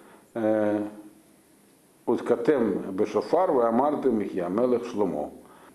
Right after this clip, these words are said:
Вааритем ахарав, уба ваешеф аль киси, ву имлох тахтай, вото цивиси льет нагид аль Исраэль в аль Иуда».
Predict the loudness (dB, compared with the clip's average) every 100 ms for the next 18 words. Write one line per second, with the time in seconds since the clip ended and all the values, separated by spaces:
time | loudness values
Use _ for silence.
0 | -20 -20 -18 -2 0 2 2 2 2 2
1 | 2 2 2 0 -4 -10 -16 -20 -20 -20
2 | _ -6 -4 2 2 2 -4 -8 -4 -2
3 | 0 0 2 0 -2 -8 -6 -4 -2 -4
4 | -12 -20 -20 -20 -6 0 4 4 4 4
5 | 4 2 -2 -4 -2 0 2 0 -4 -8
6 | 0 2 2 2 0 0 -6 -10 -14 -4
7 | 0 2 0 -2 -6 -4 -2 2 2 2
8 | 0 -2 0 0 -2 -8 -12 -20 -20 -20
9 | -20 -16 -4 0 0 2 2 4 2 0
10 | -4 0 2 4 2 2 0 0 -4